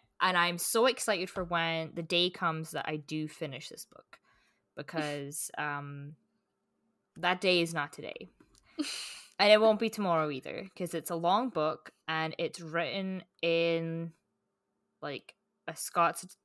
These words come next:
Speaker 1: dialect, and it's
Speaker 2: You should read us an excerpt, just to give it,
Speaker 1: Ooh.
Speaker 2: give us a treat
Speaker 1: Well, I'll read
Speaker 2: of
Speaker 1: from the
Speaker 2: your
Speaker 1: very first, uh,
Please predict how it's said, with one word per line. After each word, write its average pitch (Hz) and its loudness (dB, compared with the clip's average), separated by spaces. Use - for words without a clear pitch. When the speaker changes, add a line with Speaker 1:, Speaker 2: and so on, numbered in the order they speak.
Speaker 1:
dialect, 160 2
and 135 -8
it's - -6
Speaker 2:
You 247 -12
should 277 -2
read 262 2
us 269 0
an 262 0
excerpt, 240 -4
just 247 -10
to 247 -12
give 240 -2
it, 226 -2
Speaker 1:
Ooh. 254 -8
Speaker 2:
give 254 -4
us 240 -6
a 247 -4
treat - -8
Speaker 1:
Well, 214 6
I'll 202 4
read 294 4
Speaker 2:
of - -6
Speaker 1:
from 320 0
the 277 4
Speaker 2:
your 202 0
Speaker 1:
very 214 2
first, - -4
uh, 151 -8